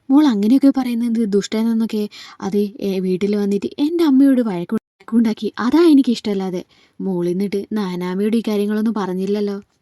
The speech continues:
പലതവണ അമ്മയുടെ അടുത്ത് വന്ന് വഴക്കുണ്ടാക്കിയിട്ടുണ്ട്. അപ്പോൾ മോളോട് ആരാ പറഞ്ഞത് ആദർശാണ് മോളെ അച്ഛനെന്ന്? ഈ അങ്കിളാ എന്നോട് പറഞ്ഞത് ഒരു ദിവസം. ഫോട്ടോ കാണിച്ചിട്ട് എന്നോട് പറയാ, "ഇതാണ് എൻ്റെ അച്ഛൻ" എന്ന്. ഈ അച്ഛൻ വരുമ്പോ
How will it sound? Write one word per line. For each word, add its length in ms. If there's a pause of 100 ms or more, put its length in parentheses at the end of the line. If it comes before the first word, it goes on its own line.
(400)
പലതവണ 440 (200)
അമ്മയുടെ 420
അടുത്ത് 240
വന്ന് 200
വഴക്കുണ്ടാക്കിയിട്ടുണ്ട്. 960 (1080)
അപ്പോൾ 220
മോളോട് 440
ആരാ 260
പറഞ്ഞത് 380 (140)
ആദർശാണ് 540
മോളെ 260
അച്ഛനെന്ന്? 540 (640)
ഈ 120 (140)
അങ്കിളാ 400
എന്നോട് 320
പറഞ്ഞത് 420
ഒരു 180
ദിവസം. 360 (440)
ഫോട്ടോ 440
കാണിച്ചിട്ട് 500
എന്നോട് 320
പറയാ, 360 (120)
"ഇതാണ് 440
എൻ്റെ 180
അച്ഛൻ" 200
എന്ന്. 180 (640)
ഈ 160
അച്ഛൻ 260
വരുമ്പോ 360